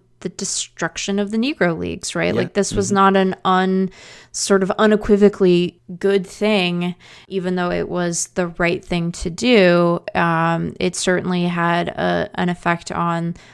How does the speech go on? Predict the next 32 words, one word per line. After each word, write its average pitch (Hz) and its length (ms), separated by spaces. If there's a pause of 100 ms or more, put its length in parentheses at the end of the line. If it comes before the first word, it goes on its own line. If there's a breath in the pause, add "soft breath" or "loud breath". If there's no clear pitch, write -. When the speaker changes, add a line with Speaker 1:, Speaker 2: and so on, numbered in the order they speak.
(100)
Speaker 1:
the 190 100
state 175 340
of 170 100
the 170 80
Negro 180 360
Leagues 170 300
in 170 80
a 175 80
way 170 160
that 170 140
I 170 100
think, 170 400 (320 loud breath)
you 180 80
know, 165 300
like, 190 180
Clinton 180 260
talks 175 240
about 160 220
in 165 120
his 226 200
piece 220 320
and 165 240
Bob 143 220
Kendrick 175 400
brought 160 160
up - 120
in - 60
our 185 260
conversation 185 640
with 175 140
him, 175 300
that, 165 280